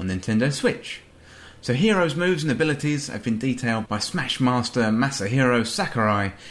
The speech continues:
in a new video, and he also unveiled a Dragon Quest themed stage as well. Hero arrives as part of Smash Brothers Ultimate four point oh update,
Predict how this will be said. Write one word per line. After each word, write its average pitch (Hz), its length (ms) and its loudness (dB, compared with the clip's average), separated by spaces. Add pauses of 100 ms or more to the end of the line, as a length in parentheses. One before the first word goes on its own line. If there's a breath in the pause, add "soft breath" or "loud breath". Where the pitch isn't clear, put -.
(180 loud breath)
in 107 100 -2
a 107 60 2
new 123 200 4
video, 104 480 0 (180 loud breath)
and 113 80 -2
he 143 60 2
also 143 260 0
unveiled 110 480 0
a - 80 -10
Dragon 107 340 0
Quest 107 400 -4
themed 104 220 -2
stage 110 500 -2
as 95 140 -6
well. 160 300 -2 (840 loud breath)
Hero 160 380 4
arrives 123 380 0
as 101 80 -4
part 117 260 -2
of 101 80 -6
Smash - 320 -4
Brothers 110 320 0
Ultimate 117 400 -2
four 123 240 -2
point 113 240 -2
oh 120 160 2
update, 95 540 -2